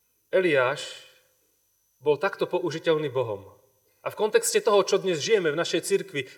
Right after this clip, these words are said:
ale v respektíve spoločnosti, ja si vravím, my zúfalo potrebujeme zásah z hora, inak budeme len v tých našich zboroch, v ktorých žijeme, konštatovať, ako si odpisujeme zo štatistík a kartotek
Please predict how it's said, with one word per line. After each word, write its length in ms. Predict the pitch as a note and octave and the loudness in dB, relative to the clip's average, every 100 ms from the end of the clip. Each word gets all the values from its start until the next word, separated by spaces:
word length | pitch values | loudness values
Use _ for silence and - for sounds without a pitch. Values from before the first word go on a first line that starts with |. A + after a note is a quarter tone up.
| D3 | 4
ale 160 | E3 | 6
v 80 | F#3+ | 6
respektíve 400 | G3+ A3 G3+ F3 | 2 0 2 0
spoločnosti, 720 | - G#3 G#3 - E3 - D3 | 0 2 2 0 -4 -4 -2
ja 80 | C#3+ | -2
si 80 | E3+ | 0
vravím, 400 | D#3+ D3+ C#3+ C#3 - - | 0 0 0 -6 -16 -6
my 80 | D3+ | -4
zúfalo 400 | C#3 A#3 A3 F3 | -2 0 2 4
potrebujeme 720 | F#3 F#3 E3+ E3 D3+ D3 E3 - - _ _ _ _ _ | 2 0 2 4 2 0 -6 -10 -20 _ _ _ _ _
zásah 400 | - C#3+ F3 F3 | -4 -2 0 0
z 160 | C#3 A2+ | -2 -4
hora, 320 | B2 B2 B2+ - - _ _ _ _ _ _ _ _ _ _ _ - | -2 -2 -4 -8 -20 _ _ _ _ _ _ _ _ _ _ _ -6
inak 240 | D#3 E3 | -2 0
budeme 320 | E3+ F3 E3+ | 2 2 2
len 80 | E3+ | 0
v 160 | E3 E3+ | 0 -2
tých 80 | E3 | -4
našich 240 | E3 F3 | -4 -6
zboroch, 400 | C3+ C#3 F3+ F3+ | -6 -2 0 0
v 80 | - | 0
ktorých 240 | E3 D#3+ | -4 -4
žijeme, 240 | C#3+ D3+ C#3 | -2 -2 -2
konštatovať, 680 | F3 E3+ - D#3+ D#3 C#3+ C#3+ | -4 -2 0 0 2 2 2
ako 140 | D3 | 0
si 240 | C#3+ C3+ B2+ - - - _ _ _ | -2 -4 -8 -12 -20 -20 _ _ _
odpisujeme 720 | - E3+ - E3+ F3 D#3 D3 C3+ | -2 0 -2 -4 0 0 0 0
zo 400 | C3+ C3+ - - | 0 0 -2 -2
štatistík 560 | E3+ D#3+ D3+ - C#3 | -2 -2 -4 -6 0
a 80 | C3 | 0
kartotek 560 | D3 C#3 C#3+ - A#2+ | 2 -2 -4 -2 -4